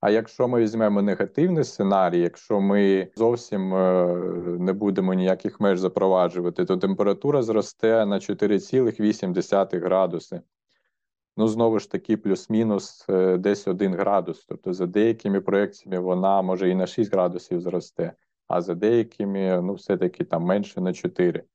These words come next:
І найбільше це буде взимку,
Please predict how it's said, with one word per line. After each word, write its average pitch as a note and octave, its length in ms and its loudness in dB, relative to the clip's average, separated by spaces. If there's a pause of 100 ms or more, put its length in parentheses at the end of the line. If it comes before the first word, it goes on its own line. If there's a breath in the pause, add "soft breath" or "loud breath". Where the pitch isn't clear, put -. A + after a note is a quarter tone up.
(120)
І - 80 -6
найбільше G2+ 920 2
це F#2 220 -6
буде F2+ 280 -2
взимку, C3 800 0